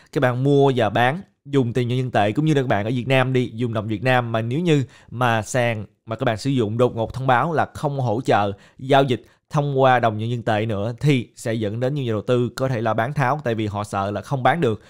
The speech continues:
trên sàn O K X, lấy đồng của mình qua sàn khác cũng chưa chắc đổi được nhân dân tệ, và lấy đồng của mình để mà đem về ví để mà giao dịch nội bộ cá nhân thì cũng, à, rất là phiền phức, cho nên có thể dẫn đến nhiều nhà đầu tư bán tháo. Tuy nhiên,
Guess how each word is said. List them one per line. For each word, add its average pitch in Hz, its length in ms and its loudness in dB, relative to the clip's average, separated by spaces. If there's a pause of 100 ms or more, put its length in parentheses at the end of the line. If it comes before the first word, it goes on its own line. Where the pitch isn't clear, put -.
(200)
trên 139 140 -2
sàn 117 220 -4
O 135 160 0
K - 80 -4
X, 139 380 2 (280)
lấy 143 280 2
đồng 123 200 4
của 131 60 -4
mình 127 200 0 (220)
qua 139 140 6
sàn 120 160 -4
khác 147 240 2 (400)
cũng 143 140 -2
chưa 156 180 6
chắc 160 160 0
đổi 110 220 0
được 139 60 2
nhân 123 240 -4
dân 123 120 -6
tệ, 110 260 0 (280)
và 120 420 2
lấy 127 180 2
đồng 139 120 2
của 135 80 -2
mình 127 300 0
để 113 280 -2
mà 117 320 0
đem 127 280 0
về 127 100 2
ví 135 380 -2 (140)
để 123 160 -4
mà 123 100 -2
giao 123 300 2
dịch 120 200 -4
nội 113 160 -2
bộ 104 280 0
cá 151 160 -2
nhân 147 220 2 (280)
thì 127 180 0
cũng, 113 360 -4
à, 127 220 2
rất 160 140 0
là 156 120 4
phiền 120 120 -6
phức, 156 240 -2
cho 143 100 4
nên 127 180 2
có 135 100 -2
thể 131 60 0
dẫn 107 280 -2
đến 147 160 -4
nhiều 123 140 -4
nhà 110 140 -4
đầu 101 140 -4
tư 123 160 -2
bán 127 140 -2
tháo. 143 320 0
Tuy 160 120 6
nhiên, 143 220 2